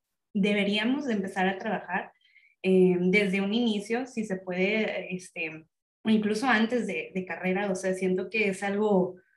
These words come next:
muy, muy importante, pero en sí, ¿qué es? O sea, como que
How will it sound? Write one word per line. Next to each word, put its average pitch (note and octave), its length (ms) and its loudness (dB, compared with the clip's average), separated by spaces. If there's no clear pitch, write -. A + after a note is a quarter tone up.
muy, A3 220 6
muy B3 140 6
importante, B3 480 2
pero A#3 380 4
en A#3+ 220 2
sí, - 280 -6
¿qué C#4 240 0
es? - 360 -8
O F#3+ 100 -2
sea, F3+ 380 2
como F#3 260 2
que F3 380 -4